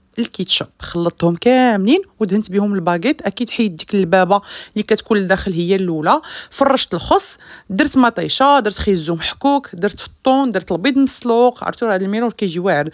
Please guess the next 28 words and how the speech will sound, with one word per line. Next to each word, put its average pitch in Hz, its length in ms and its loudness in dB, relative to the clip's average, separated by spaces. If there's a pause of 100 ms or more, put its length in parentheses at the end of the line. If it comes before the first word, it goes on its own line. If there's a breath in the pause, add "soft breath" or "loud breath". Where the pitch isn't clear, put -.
(220 loud breath)
درت 202 80 -4
شويه 233 200 -2
ديال 202 80 -4
الكورنيشون 254 720 0 (320 loud breath)
ودرت 196 300 0
شويه 214 260 2
ديال 196 180 2
الزيتون 170 320 -8
الخضر، 285 640 2
البطاطا 196 480 -2
كما 185 260 -6
شفتوا - 240 -10
معايا. 165 600 -6
غادي 180 200 -6
نزيد 185 200 -6
شويه 196 200 -8
د 175 40 -10
لاصوص 175 340 -6
من 165 100 -8
الفوق، - 360 -4 (260 loud breath)
واخر 247 460 2
حاجه 226 240 0
غادي 214 200 0
نديرها 220 260 4
هي 269 120 2
الفرماج 262 480 0
ديال 214 120 -2
الساندويتش. 170 640 -6